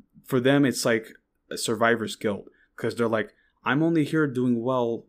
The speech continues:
because I just got lucky, but I could have very easily been like, w-, like, 'cause they have cousins." They have, like, dude, I couldn't imagine my cousins living in a situation like that. I'd be so fucking infuriated. Oh my God. Like, you're,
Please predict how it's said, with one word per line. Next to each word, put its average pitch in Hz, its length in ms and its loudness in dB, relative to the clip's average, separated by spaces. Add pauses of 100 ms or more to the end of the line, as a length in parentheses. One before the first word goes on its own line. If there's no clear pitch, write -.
because 110 680 -4 (720)
I 113 140 -2
just 120 280 -6
got 110 180 -2
lucky, 110 480 -4
but 107 300 -6
I 110 160 -4
could 120 160 -2
have 110 80 0
very 120 260 2
easily 120 280 -2
been 107 180 -4
like, 101 180 -8
w-, 107 220 -12
like, 104 160 -12
'cause 101 220 -10 (200)
they 117 60 -4
have 151 180 -2
cousins." 123 640 2 (600)
They 127 120 -2
have, 131 220 0
like, 127 260 -2 (180)
dude, 147 320 6
I 131 120 0
couldn't 175 340 0
imagine 143 460 2
my 123 140 0
cousins 123 420 0
living 117 340 0
in 110 120 -6
a 107 40 -4
situation 110 480 -6
like 98 160 -10
that. 90 160 -12
I'd 113 140 -4
be 131 80 0
so 131 300 -4
fucking - 540 -6
infuriated. 113 680 -2 (400)
Oh 127 80 -4
my 151 140 0
God. 220 400 -8 (580)
Like, 123 240 -4 (160)
you're, 127 240 -4